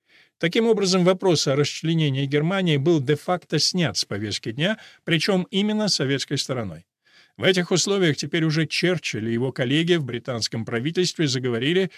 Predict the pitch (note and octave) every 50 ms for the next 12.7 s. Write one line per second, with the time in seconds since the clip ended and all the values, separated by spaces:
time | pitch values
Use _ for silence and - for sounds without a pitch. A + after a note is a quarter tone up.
0 | - _ _ - - - E3+ E3+ F#3 D#3+ - G3 F#3 F3 D3 - F3+ D3 - -
1 | F3 D#3+ D#3+ C#3 - - - C#3+ C#3+ C#3 - D3 D#3 G3+ G3+ D3+ C3+ C3 B2+ B2+
2 | B2 C#3 C#3+ D3 D#3 C#3+ B2 D3 D3+ C#3+ D3+ F3+ F#3+ F#3+ F#3 E3+ D#3 D3 D3+ D3+
3 | D#3+ E3+ D#3 C3+ C#3+ C3+ - - D3 C#3+ D#3 D#3+ E3 E3+ D#3 C#3+ C3+ C#3+ C3+ -
4 | - B2+ B2 C#3+ G3 G3 C#3+ - - _ - - - - - _ - C3+ D#3+ D#3
5 | _ - E3 D3 - F3+ E3+ E3+ E3 E3 D#3 D#3+ D#3+ C#3+ - - - F3 E3+ G3
6 | G#3 A3 G#3+ - - _ _ - C3+ F#3 G#3 G3 G3 F3+ F#3 F#3 E3 - E3+ E3
7 | E3+ F3+ F3+ E3+ - - - G#3 G3+ - F3+ F3+ - - - C#3 A#2+ G#2+ G2 G#2
8 | G#2 - - C#3+ C#3+ D3+ D#3 F3+ F#3+ F3 - - A3 C#3+ - - _ - F#2+ _
9 | _ _ _ _ _ _ _ _ _ - B2 C#3 F#3+ A#3+ C4 A#3 B3 A3+ A3 A#3
10 | - - - A3+ G3+ - - - C#3 C3+ C3 - _ - C3+ C3+ D#3 C#3+ D#3 D#3+
11 | D#3+ E3 D#3+ - - C#3+ - - D3 B2 D3+ C3 - - C#3+ B2 C#3+ E3+ F#3+ F#3
12 | - G3+ G3+ F3+ - G#3 G3 F#3+ F#3 F#3 D#3 G2 E2+ -